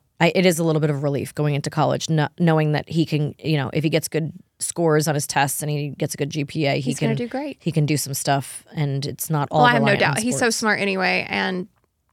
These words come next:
Speaker 2: so sweet.
Speaker 1: Oh, thanks.
Speaker 2: You're doing good.
Speaker 1: And he's seventeen, you guys. My baby's seventeen.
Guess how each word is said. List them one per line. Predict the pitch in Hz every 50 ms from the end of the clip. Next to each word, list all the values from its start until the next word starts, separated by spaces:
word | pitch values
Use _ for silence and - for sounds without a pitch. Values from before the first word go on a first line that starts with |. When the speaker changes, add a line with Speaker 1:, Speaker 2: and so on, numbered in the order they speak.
| _ _
Speaker 2:
so | - - - - 214
sweet. | 202 - - - - - - _ _ _ _ - -
Speaker 1:
Oh, | - 202 170 170 202
thanks. | - - 349 262 214 - - - - - _ _ _ _ _ _ - - - - -
Speaker 2:
You're | - 269 240
doing | - - 240 208 202
good. | 190 - 196 180 - - - 339 403 381 269 -
Speaker 1:
And | 247 311
he's | 339 440
seventeen, | - - 320 320 440 440 359 254 240 285 302 277
you | - -
guys. | - 359 359 370 359 339 311
My | 285
baby's | 262 269 269 285 311 285 -
seventeen. | - - 359 330 302 247 330 269 240 339 285 262